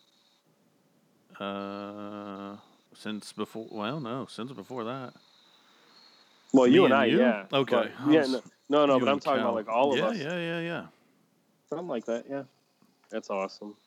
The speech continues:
Speaker 2: And then, um, how do, how do people get, so Rich, you're Moo Cow Rich on Instagram.
Speaker 3: Yep.
Speaker 2: I, I'm Patina Cigars.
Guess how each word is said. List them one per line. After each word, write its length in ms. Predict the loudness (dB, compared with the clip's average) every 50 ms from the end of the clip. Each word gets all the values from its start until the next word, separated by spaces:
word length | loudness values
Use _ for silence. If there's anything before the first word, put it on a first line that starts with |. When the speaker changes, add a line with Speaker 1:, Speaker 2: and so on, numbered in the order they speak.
| _ 0
Speaker 2:
And 240 | 4 6 6 8
then, 300 | 8 8 6 6 4 4 2 0
um, 460 | 2 2 4 4 4 4 2 0 -4 -8 _ _ _ -20 _ _ _ _ _ _ _ _ _ _ _ _ _ _ _ _ _ _ _ _ _ _ _ _ _ _ _ _ _
how 160 | 0 2 4
do, 120 | 6 4 4 2
how 120 | 2 2 4
do 100 | 4 2
people 260 | 2 0 0 0 0
get, 220 | 0 0 0 -2 -2
so 380 | 0 4 4 4 4 4 0 -6 -16 -20 _ _ _ _ _
Rich, 480 | -4 0 4 4 4 4 2 -2 -6 0
you're 160 | 2 2 2
Moo 220 | 4 4 2 2 2
Cow 240 | 2 2 2 4
Rich 320 | 4 2 2 0 0 0 0
on 100 | 0 0
Instagram. 720 | 0 0 -2 -4 -4 -4 -2 2 2 2 4 2 0 -2 -4 _ _ -18 -18 -18 -18 _ _ _ -12
Speaker 3:
Yep. 180 | -8 -8 -8 -8 _ _ _ -4
Speaker 2:
I, 160 | -2 0 0 -2 -2 0
I'm 180 | 2 2 2 2
Patina 400 | 0 -4 -6 -4 -2 -2 0 -2
Cigars. 760 | -2 -4 -6 -4 0 0 2 2 0 0 -4 -6 -8 -12 -20